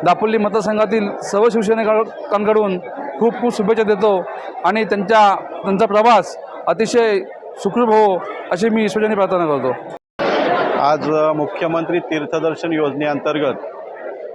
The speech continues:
Speaker 2: माननीय नामदार योगेशदादा कदम यांच्या माध्यमातून मंडणगड, दापोली आणि खेड या विधानसभा मतदारसंघातून अयोध्येसाठी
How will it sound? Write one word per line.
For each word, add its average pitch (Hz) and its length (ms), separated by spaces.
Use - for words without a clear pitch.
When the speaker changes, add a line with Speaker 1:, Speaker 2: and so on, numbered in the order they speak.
Speaker 2:
माननीय 151 420
नामदार 151 340
योगेशदादा 151 520
कदम 151 320
यांच्या 147 300
माध्यमातून 151 680
मंडणगड, 160 440
दापोली 156 340
आणि 156 240
खेड 139 320
या 147 80
विधानसभा 147 520
मतदारसंघातून 147 880
अयोध्येसाठी 156 1000